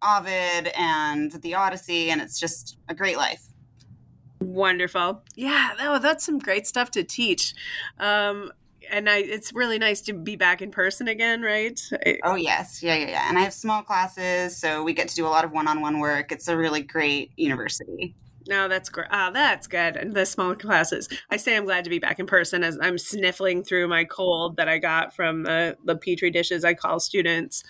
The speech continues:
Speaker 2: But that's, if that is the worst thing that can happen, I will take this over virtual anytime. Um, okay, so our first job is to put this book in your intellectual tra-, uh, trajectory. So this book comes from your dissertation, yeah?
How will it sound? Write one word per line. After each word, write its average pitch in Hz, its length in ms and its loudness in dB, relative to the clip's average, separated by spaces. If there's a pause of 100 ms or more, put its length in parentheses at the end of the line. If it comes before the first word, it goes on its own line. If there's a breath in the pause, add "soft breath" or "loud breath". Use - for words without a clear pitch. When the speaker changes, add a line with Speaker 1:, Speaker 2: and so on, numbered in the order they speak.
(400 loud breath)
Speaker 2:
But - 340 0 (200)
that's, - 400 2 (320)
if 240 160 -2
that 240 220 4
is 240 140 -6
the 233 100 0
worst 226 260 0
thing 220 160 0
that 202 140 0
can 240 100 -2
happen, 175 460 0
I 170 100 0
will 170 120 -2
take 185 240 0
this 180 180 -2
over 180 200 2
virtual 170 440 2
anytime. 165 720 0 (840 loud breath)
Um, 214 380 0 (680)
okay, 330 440 2
so 269 240 2
our 247 120 0
first 415 360 -2
job 190 320 2
is 170 140 -6
to - 80 -2
put - 220 2
this 233 220 -2
book 175 320 2
in 185 180 -2
your 180 140 2
intellectual 170 540 -2
tra-, - 240 0 (280)
uh, 175 200 4
trajectory. - 580 -4 (220 loud breath)
So - 120 -4
this 339 140 2
book 440 180 -2
comes 294 320 0
from 240 100 -4
your 196 100 0
dissertation, - 600 -4
yeah? 185 260 0